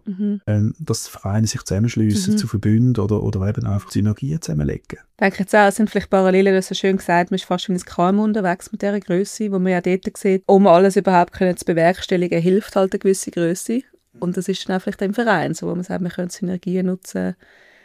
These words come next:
Speaker 1: brauchen nicht doppelt so viele Funktionäre je nachdem, sondern können da profitieren von der Grösse dann.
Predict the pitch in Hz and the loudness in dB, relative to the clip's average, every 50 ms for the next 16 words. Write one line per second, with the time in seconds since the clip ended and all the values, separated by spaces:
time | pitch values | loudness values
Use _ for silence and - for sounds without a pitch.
0 | _ _ _ - 202 175 - 190 185 180 - 185 180 - 190 - - - - 190 | _ _ _ -12 -12 -8 -6 -6 -6 -4 -6 -6 -6 -8 -10 -12 -10 -6 -2 -2
1 | 185 185 185 - 196 180 - - - 180 180 175 180 185 185 180 185 185 180 180 | -2 -2 -2 -4 -6 -6 -6 -6 -4 -2 0 0 0 0 0 0 -2 -2 -4 -4
2 | - - 180 175 175 180 180 185 190 - - 190 175 175 170 175 - 180 175 175 | -4 -2 -2 0 0 0 0 -2 -2 -4 -6 -6 -6 -6 -6 -6 -6 -6 -6 -6
3 | - - 165 170 180 180 - _ - - 180 170 - 175 - - 185 185 185 180 | -6 -6 -6 -6 -6 -8 -10 _ -8 -6 -6 -6 -6 -10 -8 -4 -2 -2 0 0
4 | 175 170 165 - _ _ _ _ _ - - 185 180 185 - 185 175 175 170 - | -2 -4 -6 -8 _ _ _ _ _ -12 -8 -8 -8 -8 -6 -6 -8 -8 -8 -10
5 | - 180 - 190 180 175 165 | -14 -14 -10 -10 -10 -10 -10